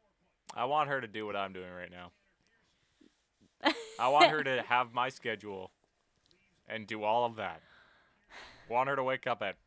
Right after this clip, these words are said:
Speaker 1: four thirty in the morning with that, "Ah, what a great day," and fixes their bed, has a perfect bun, and is off to work. By the way, you have to get to work by five.
Speaker 2: Yeah, that's the thing. If you,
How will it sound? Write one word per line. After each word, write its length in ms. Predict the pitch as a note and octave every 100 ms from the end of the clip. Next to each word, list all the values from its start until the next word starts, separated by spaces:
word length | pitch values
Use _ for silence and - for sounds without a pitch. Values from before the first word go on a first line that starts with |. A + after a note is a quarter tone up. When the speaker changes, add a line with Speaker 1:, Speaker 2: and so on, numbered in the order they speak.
| -
Speaker 1:
four 180 | A2 B2+
thirty 320 | C3+ C3+ C#3
in 80 | C#3
the 60 |
morning 520 | C3+ B2+ A2+ A2+ G#2+ - _
with 180 | G2+ -
that, 180 | G#2 -
"Ah, 520 | G#3+ A3+ G#3+ - - -
what 180 | E3+ F#3
a 60 |
great 680 | C#3 - B2 D3 E3 C#3+ -
day," 640 | B2+ C#3 D3+ G#2+ F#2+ G2+ B2 _ - _ _ _ -
and 260 | G2+ F2+ E2 _ _ -
fixes 400 | C#3+ - - C3
their 200 | D3 C3
bed, 540 | - A2 G#2+ G#2 G2+ _ _ _ -
has 240 | A2+ G2
a 60 | F#2 -
perfect 560 | C3+ C#3 D3 C3 G#2+
bun, 300 | G#2+ G#2+ G#2+
and 160 | F2+ F2+
is 100 | F#2+
off 360 | G#2+ B2 -
to 100 | -
work. 420 | A#2 G2+ F2 - _ _ -
By 140 | A#2
the 100 | G#2+
way, 120 | G#2+ G2
you 80 | G2+
have 80 |
to 80 | F2
get 100 | G2
to 60 | F#2
work 180 | G2 -
by 120 | E2+
five. 240 | - F#2 - _ _ _ _ _ _ - D4
Speaker 2:
Yeah, 240 | C4+ C#4 A3
that's 260 | D4 D#4+
the 100 | E4+
thing. 320 | D4 C4+ F#3+ -
If 180 | A#3 -
you, 500 | B3 D4 E4 E4